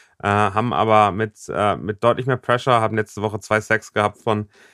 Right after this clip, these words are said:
Chris Jones, haben, äh, mit, äh, Furious George Karlaftis, äh, einen, einen Potenzialspieler, haben mit Carlos, Carlos Dunlap, den kennst du auch ganz gut, Detti, ein Spieler, der immer noch, ähm, ich glaub, man braucht noch zwei Sacks, um hundert zu erreichen. Von daher, der hat Bock gegen so eine,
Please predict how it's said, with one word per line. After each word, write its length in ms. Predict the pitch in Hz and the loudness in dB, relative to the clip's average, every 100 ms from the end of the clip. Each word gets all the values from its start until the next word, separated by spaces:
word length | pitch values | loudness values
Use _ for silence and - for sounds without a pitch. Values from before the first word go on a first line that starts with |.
| _ - | _ -4
Chris 240 | 160 - | -2 2
Jones, 400 | 135 139 135 127 | 2 4 0 0
haben, 260 | 123 131 113 | 0 0 -2
äh, 220 | 104 120 | 0 0
mit, 360 | 120 - - | -2 -6 -10
äh, 180 | 80 98 | -4 -4
Furious 420 | - 151 139 131 | -2 0 2 0
George 260 | - 123 123 | 2 0 0
Karlaftis, 600 | - 110 120 - 120 - | -2 0 0 -2 -6 -4
äh, 40 | 73 | -2
einen, 520 | 110 110 110 110 - | -2 0 -2 -4 -6
einen 240 | 107 110 | -6 -6
Potenzialspieler, 1300 | - 120 110 - 107 110 110 107 _ _ - - 113 | -6 -4 -4 0 2 4 0 -6 _ _ -14 -4 -2
haben 100 | 110 | 0
mit 140 | 110 - | -2 0
Carlos, 360 | 110 110 113 98 | 0 0 -4 -14
Carlos 340 | - 113 110 101 | 0 0 0 0
Dunlap, 400 | 117 131 117 - | 2 4 0 0
den 120 | 98 | -6
kennst 200 | 113 101 | -4 0
du 60 | |
auch 120 | 101 110 | -2 0
ganz 220 | 107 - | -6 -4
gut, 160 | 107 | -2
Detti, 340 | 104 98 104 95 _ _ - | -2 -2 -6 -8 _ _ -12
ein 80 | 120 | -12
Spieler, 280 | - 117 110 | -6 -2 2
der 140 | 107 | 2
immer 160 | 107 107 | 0 0
noch, 220 | 104 - | -2 -2
ähm, 340 | 67 101 104 101 | -2 0 0 -6
ich 60 | |
glaub, 100 | - | -10
man 100 | 92 | -4
braucht 160 | 110 117 | 0 0
noch 100 | 113 | -2
zwei 360 | - - 110 135 | -8 0 2 2
Sacks, 420 | - 123 120 - | 0 -2 -2 -8
um 200 | 101 107 | -6 -2
hundert 320 | 131 143 135 | 0 2 0
zu 100 | - | 0
erreichen. 480 | 113 107 113 123 120 _ _ - | 0 2 0 0 -6 _ _ -10
Von 100 | 107 | 0
daher, 260 | 110 104 107 | 2 2 2
der 140 | 98 | 0
hat 160 | 101 - | -2 -2
Bock 180 | 123 | -2
gegen 220 | - 127 110 | 2 0 0
so 80 | |
eine, 300 | 120 117 113 | 0 -2 -2